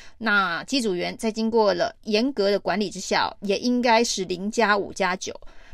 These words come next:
那这个报告内容呢，特别提到民航局曾经去函卫福部要求这么做。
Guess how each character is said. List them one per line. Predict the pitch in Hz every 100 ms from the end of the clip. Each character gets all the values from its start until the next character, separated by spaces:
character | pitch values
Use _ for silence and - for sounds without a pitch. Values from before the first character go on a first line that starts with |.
| -
那 | 247
这 | 254 403 294
个 | 247
报 | 311
告 | 277 262
内 | 277 226
容 | 180 185
呢， | 196 196
特 | 302 240
别 | 190
提 | - 185
到 | 233 196 - - -
民 | 190 233
航 | 330 185 196
局 | 226 156 190
曾 | - 202 190 220
经 | 254 240 254 - - -
去 | - 330 220
函 | 160 185
卫 | 196
福 | -
部 | 170 190 - -
要 | 214 208
求 | 214 170
这 | 196
么 | 151
做。 | 202 -